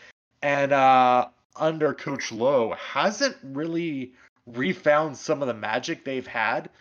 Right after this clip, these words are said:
over the past five, six years. And, uh, it, they're,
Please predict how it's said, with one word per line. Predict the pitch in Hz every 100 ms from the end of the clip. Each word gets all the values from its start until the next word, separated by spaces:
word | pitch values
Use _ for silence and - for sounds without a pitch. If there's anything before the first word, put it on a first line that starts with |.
| _ _ -
over | 127 139
the | 135
past | 143 131 -
five, | 139 127 123
six | 131 120 -
years. | 127 143 175 - - - _ _ _
And, | 139 139 135
uh, | 135 131 - - - _
it, | 135 - -
they're, | 151 156 151 147